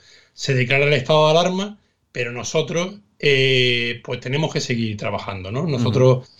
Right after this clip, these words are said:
Speaker 1: eh, teníamos que salir a la calle, aunque en casa se quedaban nuestras familias confinadas, como el resto de ciudadanos,
Speaker 2: Ujú.
Speaker 1: pero hemos tenido que hacer una labor, primero pedagógica y de concienciación al ciudadano, y después, pues, también, pues, habéis visto, eh, ayudar en,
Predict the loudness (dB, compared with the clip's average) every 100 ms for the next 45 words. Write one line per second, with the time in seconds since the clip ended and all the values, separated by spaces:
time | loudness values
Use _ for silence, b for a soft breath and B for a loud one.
0 | B B 2 4 6 6 4 4 2 0
1 | 2 0 0 2 2 2 2 2 2 0
2 | -2 -6 -6 -6 -6 -8 -12 -12 -12 -12
3 | -12 -16 -20 -4 -2 0 0 2 2 2
4 | 0 0 0 0 0 -2 -2 0 2 0
5 | -2 -4 -4 -4 -4 -2 2 2 2 -2
6 | -6 -12 -10 -12 B 0 2 2 2 2
7 | 2 0 -4 0 2 4 4 4 4 2
8 | 0 0 0 2 2 4 2 2 -4 0
9 | -2 -2 B B B -14 -6 -4 -4 -6
10 | -6 -4 -4 -4 0 2 2 0 2 4
11 | 4 2 -2 B B B B _ 0 0
12 | 0 -2 -2 0 -2 0 0 0 2 2
13 | 2 0 -2 0 2 4 4 0 0 0
14 | 0 -2 -2 -2 -2 -4 -4 -2 0 2
15 | 4 4 2 2 2 0